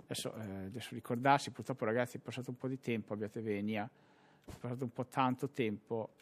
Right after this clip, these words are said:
Ma che cazzo mi apri? Mi apri quello, mi apri, <laughs> perché c'è infame però.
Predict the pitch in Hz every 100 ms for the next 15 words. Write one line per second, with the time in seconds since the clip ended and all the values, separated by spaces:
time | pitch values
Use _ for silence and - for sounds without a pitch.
0 | - 107 110 - - 143 135 - 139 139
1 | 123 - _ - - _ _ _ _ _
2 | _ - - - - 131 - - - -
3 | - - 139 147 143 165 139 135 123 127
4 | 120 - 135 147 - - 123 127 117 120
5 | 135 135 143 117 113 107 117 110